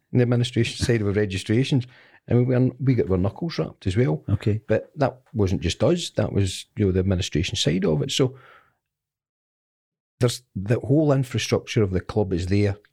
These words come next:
Speaker 1: to help the head, in those days, to help the head coach. You were able to convince players to come from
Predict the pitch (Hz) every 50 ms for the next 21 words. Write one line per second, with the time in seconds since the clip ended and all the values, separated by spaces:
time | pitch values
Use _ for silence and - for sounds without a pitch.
0 | _ _ - - _ _ _ - 110 107 107 - - - - - _ _ _ _
1 | _ _ _ - 90 92 101 95 - _ - - 131 135 160 160 156 147 147 131
2 | 120 - 110 95 92 - - - _ _ - 104 92 - 113 110 - - 90 87
3 | 95 90 90 - - - 90 - - - - - - - _ _ _ _ _ _
4 | _ - 101 104 104 113 123 135 139 131 131 - - - - 101 90 92 92 98
5 | 92 - - - 92 90 90 - - - - - 95 92 82 - - 87 82 80
6 | 82